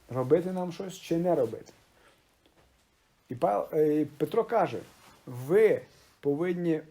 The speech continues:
прийняти рішення йти за своєю новою природою. Жадати щирого духовного молока. Тобто пізнавати Бога і Його Слово.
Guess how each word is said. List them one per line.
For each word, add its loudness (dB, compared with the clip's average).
прийняти -4
рішення -6
йти -2
за 0
своєю -4
новою -2
природою. -10
Жадати 0
щирого 0
духовного -6
молока. -12
Тобто -6
пізнавати -4
Бога -4
і -6
Його -6
Слово. -12